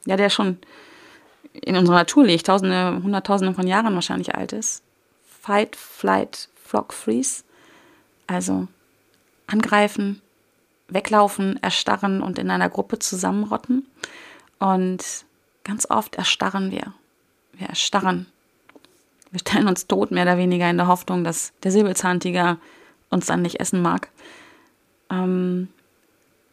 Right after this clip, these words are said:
aber genau das passiert. Wir erstarren und bleiben in diesem Status drinne. Und es passiert nichts, es verändert sich nichts, bis dann von außen vielleicht irgendwas passiert. Jemand, der herkommt <laughs> und uns liebevoll anschubst,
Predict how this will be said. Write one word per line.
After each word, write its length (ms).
aber 180
genau 200
das 180
passiert. 580
Wir 140
erstarren 680
und 380
bleiben 360
in 140
diesem 460
Status 560
drinne. 400
Und 80
es 100
passiert 380
nichts, 220
es 100
verändert 420
sich 200
nichts, 440
bis 140
dann 160
von 160
außen 320
vielleicht 300
irgendwas 360
passiert. 420
Jemand, 300
der 60
herkommt 560
<laughs> 0
und 160
uns 160
liebevoll 380
anschubst, 540